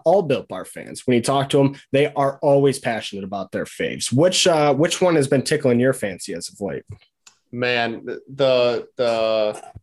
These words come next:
Speaker 2: what is it? Peanut butter brownie?
Speaker 1: Yeah. Yeah, that one slaps.
Speaker 2: Sensational.
Speaker 1: Sensational.
Speaker 2: Sensational.
Speaker 1: I couldn't have picked a better adjective.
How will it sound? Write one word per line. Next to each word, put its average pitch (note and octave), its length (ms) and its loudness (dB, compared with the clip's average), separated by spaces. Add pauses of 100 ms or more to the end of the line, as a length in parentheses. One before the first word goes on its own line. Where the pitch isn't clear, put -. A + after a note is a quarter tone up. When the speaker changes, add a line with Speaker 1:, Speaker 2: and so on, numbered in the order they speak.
(160)
Speaker 2:
what B2 160 0
is A#2 100 -2
it? G#2 140 -6
Peanut B2 260 -6
butter B2+ 160 0
brownie? A2+ 580 -6 (140)
Speaker 1:
Yeah. G2+ 320 -2 (320)
Yeah, F#2 240 -2
that F#2+ 160 -2
one B2 140 0
slaps. A2 320 0
Speaker 2:
Sensational. A#2 680 -4
Speaker 1:
Sensational. B2+ 760 2
Speaker 2:
Sensational. F2+ 420 -8 (260)
Speaker 1:
I G#2+ 80 0
couldn't A#2 300 -2
have A#2+ 200 -2
picked A#2 240 -2
a A2+ 60 0
better G#2 300 -2
adjective. F#2+ 520 -6